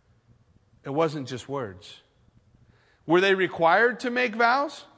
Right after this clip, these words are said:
No, we read in, in Deuteronomy, right? If you don't want to make a vow, it's okay. It's not sin. If you make a vow and don't keep it,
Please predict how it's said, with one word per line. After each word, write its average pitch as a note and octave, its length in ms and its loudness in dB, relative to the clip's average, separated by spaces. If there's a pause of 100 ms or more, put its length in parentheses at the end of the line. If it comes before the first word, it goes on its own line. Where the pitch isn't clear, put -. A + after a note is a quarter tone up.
(280)
No, B3+ 100 0
we F#3 120 2
read G3+ 220 2
in, G#3 180 -4
in F#3+ 340 -2
Deuteronomy, A3+ 600 2
right? D3 260 4 (840)
If D3 160 -10
you E3+ 100 -4
don't A#3 140 0
want A#3 140 -2
to A3 40 -2
make G#3 200 -2
a A3 80 -2
vow, E3+ 260 2
it's G#3+ 140 -6
okay. B3+ 240 -4
It's C4 120 -10
not G#3 200 -4
sin. F#3+ 380 -6 (520)
If C#3+ 160 -10
you F3+ 80 -2
make G#3 240 4
a G3+ 80 0
vow F#3+ 280 4
and D#3+ 100 -6
don't E3+ 240 0
keep C#4+ 260 0
it, A#2 160 -6